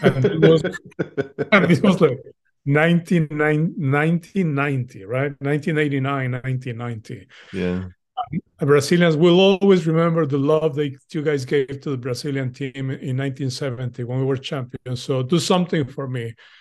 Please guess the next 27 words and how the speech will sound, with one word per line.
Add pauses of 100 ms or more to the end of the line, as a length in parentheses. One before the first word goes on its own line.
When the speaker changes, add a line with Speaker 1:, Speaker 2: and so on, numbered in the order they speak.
(360)
Speaker 1:
When
you
find
someone
in
need,
just (120)
help
that
person.
And
that's
my
payment.
I
was,
like,
so
moved. (760)
And
I
Speaker 2:
Yeah.
Speaker 1:
was
thinking, (340)
that's
the
power